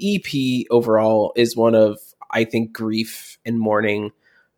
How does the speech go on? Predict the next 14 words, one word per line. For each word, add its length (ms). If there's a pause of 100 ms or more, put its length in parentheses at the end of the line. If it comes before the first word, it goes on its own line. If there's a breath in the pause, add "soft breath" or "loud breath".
(260)
Connor 500
mourning 600
the 160
person 500
that 180
he 80
was, 640
the 140
life 400
that 120
he 120
had 140
planned 380
out, 280